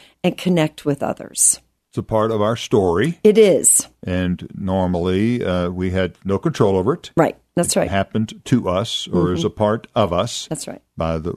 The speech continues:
Speaker 2: by the way we are wired genetically or
Speaker 1: Mm-hmm.
Speaker 2: formatively in our
Speaker 1: Mm-hmm.
Speaker 2: homes of origin.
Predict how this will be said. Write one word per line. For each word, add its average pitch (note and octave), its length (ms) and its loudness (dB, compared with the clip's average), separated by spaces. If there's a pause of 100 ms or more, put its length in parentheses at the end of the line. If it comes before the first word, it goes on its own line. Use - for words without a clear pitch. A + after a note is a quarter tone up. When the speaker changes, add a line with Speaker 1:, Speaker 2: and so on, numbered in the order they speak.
Speaker 2:
by E2+ 160 -2
the E2+ 140 -2
way F2 240 -2
we E2+ 200 -2
are E2+ 160 -2
wired F2+ 400 -2
genetically F#2+ 680 -2
or F2+ 160 0
Speaker 1:
Mm-hmm. - 200 0
Speaker 2:
formatively F2 720 0
in E2 100 -2
our F2 160 2
Speaker 1:
Mm-hmm. F#2 120 -2
Speaker 2:
homes F#2+ 200 0
of D3+ 100 -2
origin. G#2 480 0